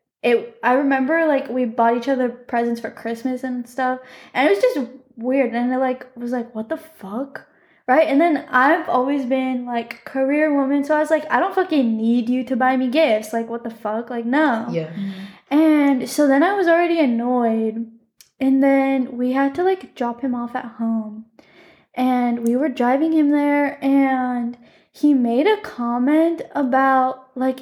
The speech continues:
Speaker 1: he didn't mean it to come off a certain way, but I just remember it had something to do with him having low standards. And all of us were like,
Speaker 3: What the
Speaker 1: "Uh,
Speaker 3: fuck?
Speaker 1: like, this is, like, a
Speaker 2: Ew.
Speaker 1: date," and, like, yeah.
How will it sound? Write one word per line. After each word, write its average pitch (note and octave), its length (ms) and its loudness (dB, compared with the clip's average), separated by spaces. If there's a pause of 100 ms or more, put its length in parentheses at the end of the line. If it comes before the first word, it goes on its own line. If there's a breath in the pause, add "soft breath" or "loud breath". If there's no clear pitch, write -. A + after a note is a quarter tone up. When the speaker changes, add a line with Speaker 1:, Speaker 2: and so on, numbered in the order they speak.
(100)
Speaker 1:
he C4 220 -4
didn't D#4+ 340 -2
mean A#3+ 160 -2
it C#4+ 140 -4
to - 80 -18
come B3+ 260 -4
off A3+ 280 -10
a C#4 60 -8
certain D4 320 -4
way, D#4 280 2 (320 loud breath)
but C4 100 2
I C4+ 80 4
just C#4 240 -2
remember D4 680 2
it B3 160 0
had C4 580 0
something C4+ 420 0
to B3+ 100 -8
do A#3+ 360 0
with B3+ 240 -4
him A#3 200 -2
having A#3+ 400 -2
low G#3+ 200 -2
standards. G#3+ 840 -10 (800)
And C4+ 140 2
all B3+ 240 2
of C#4+ 100 0
us F#4 160 0
were G4 120 4
like, E4 340 2 (1500)
Speaker 3:
What F#3+ 260 -16
the A3 80 -10
Speaker 1:
"Uh, - 20 -10 (400)
Speaker 3:
fuck? B3 60 4
Speaker 1:
like, B3 220 2
this A#3+ 160 -2
is, A3+ 180 -4 (160)
like, A#3+ 200 0
a A3+ 100 0 (160)
Speaker 2:
Ew. F#3+ 520 -6
Speaker 1:
date," A3 800 2
and, A#3+ 360 -6
like, A#3+ 160 -12
yeah. A#3 280 -2